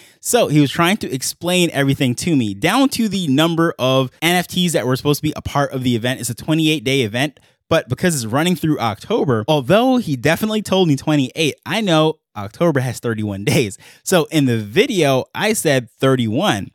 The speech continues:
And of course, I missed all this stuff. I, we had the initial call. I <laughs> wrote down the notes.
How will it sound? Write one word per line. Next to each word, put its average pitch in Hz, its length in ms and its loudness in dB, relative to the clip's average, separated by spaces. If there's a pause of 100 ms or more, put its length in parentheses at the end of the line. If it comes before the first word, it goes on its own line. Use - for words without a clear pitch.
And 151 460 2
of 160 120 -2
course, 165 320 2
I 127 80 -4
missed 156 280 2
all 160 180 4
this 151 160 0
stuff. 151 240 0
I, 120 160 -4 (240)
we 131 220 2
had 320 160 2
the 214 80 2
initial 165 300 2
call. 160 380 2
I 110 80 -4
<laughs> 113 120 -2
wrote 165 200 2
down 165 220 0
the 139 80 0
notes. 131 360 2